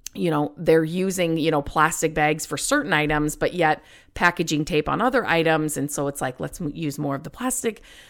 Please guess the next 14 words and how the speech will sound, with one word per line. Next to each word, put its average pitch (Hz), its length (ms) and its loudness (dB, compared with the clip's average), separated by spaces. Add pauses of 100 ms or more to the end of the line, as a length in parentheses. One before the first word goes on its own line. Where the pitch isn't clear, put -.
(120)
bags 208 360 4
or 185 80 6
whatever 190 420 4
it 147 140 2
is. 196 460 2
It, - 200 -10
you 202 160 2
know, 156 100 2
maybe 196 280 2
it's 175 160 -2
just 175 180 -2
zip 175 320 2
ties 147 480 0
that, 139 320 0